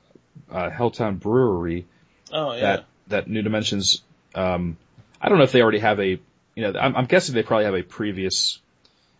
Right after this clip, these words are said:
Speaker 1: uh, relationship, connection, whatever, because, uh, Todd, as-, aside from being, like, a big comics fan, is also a big beer fan.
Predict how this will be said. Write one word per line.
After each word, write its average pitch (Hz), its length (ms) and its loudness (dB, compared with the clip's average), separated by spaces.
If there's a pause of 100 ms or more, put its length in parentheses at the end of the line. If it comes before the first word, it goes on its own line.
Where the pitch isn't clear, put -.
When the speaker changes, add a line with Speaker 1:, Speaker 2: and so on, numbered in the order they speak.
(380)
Speaker 1:
uh, 87 540 -4
relationship, 107 640 0
connection, 101 460 -2
whatever, 98 260 0
because, 101 380 0
uh, 98 240 2
Todd, 107 400 2
as-, - 160 -2
aside 95 360 0
from 95 120 -6
being, 90 160 -4
like, 85 160 -8
a - 20 -18
big - 160 -10
comics - 380 0
fan, 104 220 -2
is 90 120 -4
also 92 220 0
a - 20 -2
big 82 240 -6 (140)
beer 110 240 2
fan. 78 400 -12